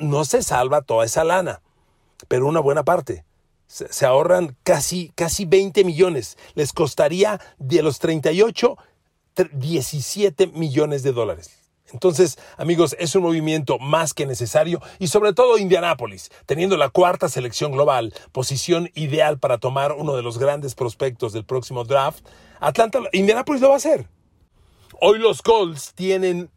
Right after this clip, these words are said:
dinero disponible para invertir en agencia libre. Es poco, pero tienen casi doce millones, once novecientos noventa y seis mil. Es una buena, una lana respetable,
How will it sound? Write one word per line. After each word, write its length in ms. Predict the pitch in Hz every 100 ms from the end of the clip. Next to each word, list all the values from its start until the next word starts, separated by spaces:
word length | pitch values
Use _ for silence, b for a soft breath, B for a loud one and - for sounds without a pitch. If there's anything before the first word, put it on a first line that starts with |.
| _ -
dinero 460 | 147 170 170 233
disponible 640 | 240 135 165 156 170 202
para 140 | 139 143
invertir 360 | 135 123 139
en 80 | 143
agencia 320 | 123 131 123 113
libre. 300 | 160 120 107
Es 100 | 123
poco, 400 | 196 190 131 - B B
pero 180 | 135 135
tienen 420 | 139 165 160 151
casi 320 | - 170 -
doce 260 | 156 151 143
millones, 500 | 139 117 98 92 - B B
once 460 | 156 196 180 220 220
novecientos 600 | 165 143 131 180 160 156
noventa 320 | 139 117 113 117
y 60 |
seis 220 | - 120
mil. 240 | 113 107 - B
Es 120 | -
una 100 | 160
buena, 280 | 196 269 339
una 380 | 320 170 143 160
lana 220 | 139 143
respetable, 560 | 143 135 170 190 151